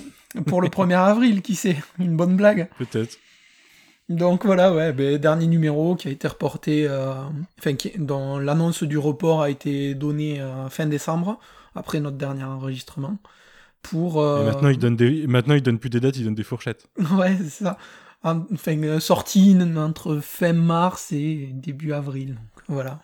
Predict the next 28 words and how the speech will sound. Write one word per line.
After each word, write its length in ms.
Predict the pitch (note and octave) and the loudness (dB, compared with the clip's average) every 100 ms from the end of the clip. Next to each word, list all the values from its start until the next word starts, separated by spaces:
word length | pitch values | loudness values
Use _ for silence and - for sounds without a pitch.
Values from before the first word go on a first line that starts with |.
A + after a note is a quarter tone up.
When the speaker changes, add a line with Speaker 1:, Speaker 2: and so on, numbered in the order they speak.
| - | -10
Speaker 1:
on, 260 | C#3+ C#3 C#3+ A3 _ - | -10 -10 -12 -14 _ -10
on 120 | D#3+ | -6
vient... 300 | D3+ D#3+ D#3 | -4 -4 -4
on 120 | F3 E3+ | -4 0
verra 300 | E3+ F3 F3 | 0 0 0
peut-être, 540 | F#3 - F3+ F3+ - | -2 4 4 4 -8
euh, 220 | D3 C#3 | -8 -8
le, 400 | D3 D3 C#3+ C#3+ E3 _ - - - _ _ _ _ - | -10 -10 -10 -12 -16 _ -20 -20 -20 _ _ _ _ -2
on 120 | A3 | 6
n'est 120 | A#3+ | 6
pas 160 | - D4 | 8 4
très 300 | D4+ - C4 | 2 0 4
loin 340 | A#3 G#3+ B3 D4+ D4+ | 4 4 2 0 -2
de 180 | A3 F3 | -2 -2
deux 360 | D#3 F3+ G3+ E3 | -2 0 0 0
ans, 220 | F3+ A#3 | 0 0
pile 320 | - A3+ G3 | -2 -2 -2
poil. 400 | - F#3 F#3+ B3 A#3+ | -2 -2 0 0 -2
Ils 100 | E3 | -2
pourraient 240 | - F3 | -2 0
nous 120 | F#3 F#3 | 2 2
sortir, 500 | F3+ - - G3 - | 0 -2 -2 -2 -2
tu 140 | G3+ | -2
vois, 160 | F3 F3 | 0 0
le, 300 | D3 C#3+ C#3+ - - _ | 0 -2 -6 -12 -20 _
le 80 | D#3 | 0
numéro 340 | E3+ F3+ E3+ | 2 2 0
cinq, 520 | E3 - G3 G#3+ A#3 | -2 -2 0 2 0